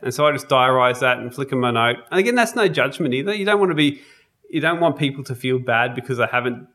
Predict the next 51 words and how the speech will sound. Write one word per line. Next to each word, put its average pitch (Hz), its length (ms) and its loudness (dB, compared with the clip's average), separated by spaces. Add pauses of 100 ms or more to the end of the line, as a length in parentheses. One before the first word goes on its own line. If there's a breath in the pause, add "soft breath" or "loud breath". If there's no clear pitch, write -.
(100)
done 117 180 2
what 117 140 -4
they 110 80 0
said 117 200 -6
that 107 140 -6
they 113 80 0
were 110 120 -2
gonna 110 180 -8
do. 208 340 0 (260)
And 139 240 2
sometimes 170 540 -2 (140)
if 156 120 -6
the 165 120 2
answer 180 280 0
is 143 140 0
that's, 135 240 -4
that's 135 460 -4
no 139 240 2
longer 131 280 2
relevant 123 520 0
for 120 160 -4
them, 107 140 -6
there's 113 180 -6
no 131 100 2
point 127 460 -2
beating 127 320 2
that 117 180 -2
drum 117 240 0
any 113 180 -8
further. 120 420 -8 (520 soft breath)
Um, 113 440 0
but - 340 0
again, 123 540 0
making 139 280 0
sure 135 180 0
they're 123 160 2
doing 123 260 2
something 156 540 2 (440 soft breath)
and 120 140 -4
they 120 40 2
haven't 123 260 -2
just 123 180 -8
kind 127 160 -2
of 120 60 -4
reverted 120 380 -2
back 117 180 -2
to - 120 -16
what 117 140 -10
they, 117 200 -6
they're 120 220 -4
doing. 127 420 -2